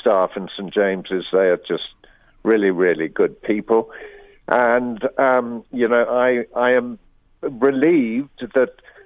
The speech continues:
I'm, I'm, I'm gonna be here and I'm going to be able to enjoy the show because, of course, I miss Guns N' Roses because I was lying on a hospital bed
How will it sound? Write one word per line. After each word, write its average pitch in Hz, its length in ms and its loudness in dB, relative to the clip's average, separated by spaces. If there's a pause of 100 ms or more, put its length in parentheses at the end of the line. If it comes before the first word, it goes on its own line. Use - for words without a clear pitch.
(120)
I'm, 107 340 0 (100)
I'm, 107 360 0
I'm 98 380 -4 (400)
gonna 120 220 2
be 110 160 0
here 117 400 2
and 113 240 -6
I'm 107 200 -2
going 117 220 0
to - 80 -16
be 117 140 -2
able 107 340 2 (100)
to 110 160 -2
enjoy 135 500 2
the 98 160 -4
show 98 500 -2
because, 95 360 -8
of - 80 -20
course, 110 300 -2 (480)
I 113 80 0
miss 127 240 0 (100)
Guns 107 320 -2
N' 101 100 -8
Roses 101 560 0
because 95 320 -4
I 92 140 4
was 101 260 0
lying 98 380 2
on 92 140 0
a 90 80 2
hospital 104 500 -2
bed 104 300 2